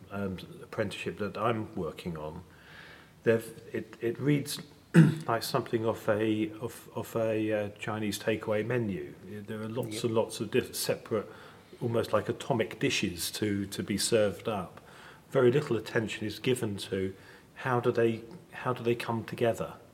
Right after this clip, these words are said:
Speaker 1: You know, what is
Speaker 2: Yeah.
Speaker 1: the meal that we are actually creating? <clears throat> And what is the actual, uh, sort of mealtime experience?
Speaker 2: Mm.
Speaker 1: So it's that lack of that holistic thinking that, that I find, that I find frustrating.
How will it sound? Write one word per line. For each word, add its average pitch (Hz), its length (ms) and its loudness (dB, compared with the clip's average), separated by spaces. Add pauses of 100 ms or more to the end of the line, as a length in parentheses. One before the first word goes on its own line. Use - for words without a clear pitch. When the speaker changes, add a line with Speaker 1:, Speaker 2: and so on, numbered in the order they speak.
(220)
Speaker 1:
You 117 80 -2
know, 98 100 0
what 139 240 2
is 123 80 -2
Speaker 2:
Yeah. 175 60 -4
Speaker 1:
the 123 80 4
meal 117 400 6
that 104 160 -2
we 113 120 0
are 107 220 4
actually 107 320 -4
creating? 107 680 -2 (540)
<clears throat> - 260 6 (360)
And 123 120 6
what 127 120 8
is 120 120 2
the 131 100 8
actual, 117 500 2 (500)
uh, 113 460 6 (1120)
sort - 380 -4
of 98 200 -2
mealtime 120 640 6
experience? 107 1040 2 (380)
Speaker 2:
Mm. 90 300 0
Speaker 1:
So - 120 2
it's 120 100 2
that 139 320 2
lack 147 280 4
of 123 160 0 (360)
that - 260 -6
holistic - 480 -2
thinking 113 560 -2 (140)
that, 110 180 0 (640)
that 127 100 0
I 117 160 4
find, 107 320 -4
that 117 140 2
I 120 80 6
find 117 280 0
frustrating. 110 800 0